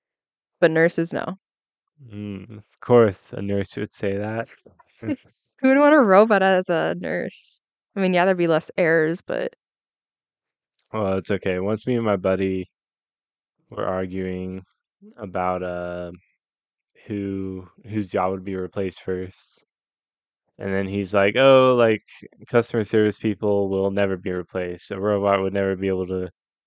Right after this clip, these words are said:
Speaker 2: give the same kind of, um, I guess, response. Like, a Chat G P T, advanced version Chat G P T would never be able to give the exact kinda nuanced response that I would be able to give."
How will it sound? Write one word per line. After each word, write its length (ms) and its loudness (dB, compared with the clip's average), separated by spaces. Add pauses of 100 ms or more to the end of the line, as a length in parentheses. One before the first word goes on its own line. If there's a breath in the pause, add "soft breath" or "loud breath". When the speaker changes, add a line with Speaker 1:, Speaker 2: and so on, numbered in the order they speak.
(180)
Speaker 2:
give 280 4
the 120 -4
same 460 -2
kind 360 -2
of, 440 0 (680)
um, 680 -10 (720)
I 140 -6
guess, 360 -8 (340)
response. 1400 2 (180)
Like, 220 -4
a 60 -4
Chat 380 2
G 120 -2
P 200 -2
T, 540 -4
advanced 440 0
version 240 -2
Chat 220 -2
G 80 -6
P 60 -14 (140)
T 40 -6
would 180 -8
never 180 -4
be 140 -2
able 240 -4
to 60 -16 (560)
give 260 -2
the 120 -2
exact 440 0
kinda 280 0
nuanced 520 -2
response 760 -2
that 240 -4
I 140 6
would 120 2
be 80 0
able 180 0
to 80 -8
give." 280 -8